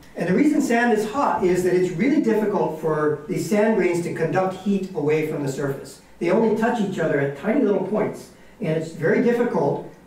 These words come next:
to conduct heat across these tiny little points. Dense rock conducts heat away much more easily. So if you have a choice, if you go to the beach and you forget your slippers, walk on the sidewalk, don't walk on the sand. Even if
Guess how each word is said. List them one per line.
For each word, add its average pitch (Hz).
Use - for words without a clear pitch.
to 160
conduct 185
heat 220
across 156
these 143
tiny 156
little 139
points. -
Dense 202
rock -
conducts 180
heat 208
away 156
much 165
more 143
easily. 165
So 165
if -
you 190
have 196
a 196
choice, 226
if -
you 196
go 185
to 196
the 196
beach 226
and 143
you 143
forget 190
your -
slippers, 151
walk 170
on 156
the 135
sidewalk, -
don't 151
walk -
on 139
the 139
sand. 139
Even 151
if 135